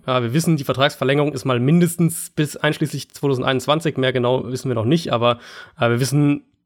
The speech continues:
nur konkret, dass Shane Steichen, der ja als, äh, Interims-Offensive Coordinator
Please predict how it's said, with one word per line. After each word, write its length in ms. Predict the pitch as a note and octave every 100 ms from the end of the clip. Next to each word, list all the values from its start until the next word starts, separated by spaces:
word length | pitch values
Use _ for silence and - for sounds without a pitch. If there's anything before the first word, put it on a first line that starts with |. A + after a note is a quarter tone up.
| -
nur 600 | C#3+ D3 F3+ G3 F#3+ -
konkret, 560 | D3 C3+ - D3+ E3
dass 380 | C#3+ C#3 - -
Shane 240 | - - B2+
Steichen, 540 | - B2+ D#3+ G3+ G#3 - -
der 100 | C3
ja 120 | B2+
als, 260 | B2+ B2 -
äh, 140 | C3+
Interims-Offensive 720 | A#2+ C#3+ D3 C3+ - C#3 B2+ -
Coordinator 580 | C3+ C3 C3 B2+ C3